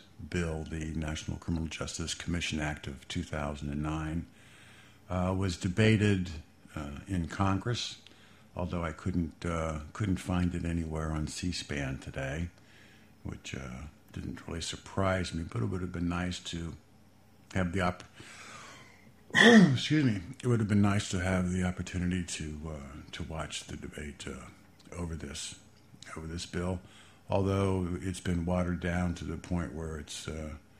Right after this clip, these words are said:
probably, uh, more insignificant than, uh, than significant. But, uh, that's what prompted me to, to,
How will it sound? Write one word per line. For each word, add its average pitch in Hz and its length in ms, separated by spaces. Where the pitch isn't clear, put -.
probably, 85 800
uh, - 40
more 87 340
insignificant 82 920
than, 71 480
uh, 69 200
than 73 200
significant. - 720
But, - 320
uh, 107 300
that's 135 200
what 139 140
prompted 110 420
me 104 180
to, 92 680
to, 87 260